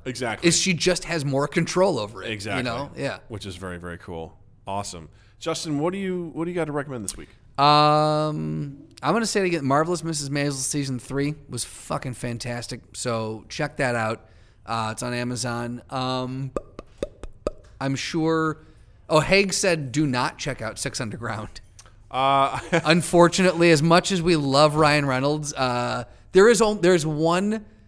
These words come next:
Speaker 2: there's one little wink in there,
Speaker 1: Uh-huh.
Speaker 2: and it's, uh, the scene where he's sitting at the bar.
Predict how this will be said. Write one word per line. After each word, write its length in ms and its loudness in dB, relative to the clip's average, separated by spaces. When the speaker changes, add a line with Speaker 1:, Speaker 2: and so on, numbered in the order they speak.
Speaker 2:
there's 260 4
one 340 2
little 440 4
wink 360 -2
in 140 -4
there, 300 -4
Speaker 1:
Uh-huh. 320 -8
Speaker 2:
and 140 2
it's, 240 -4
uh, 180 2
the 120 -4
scene 300 0
where 100 -2
he's 160 -2
sitting 280 -2
at 140 -8
the 60 -8
bar. 440 0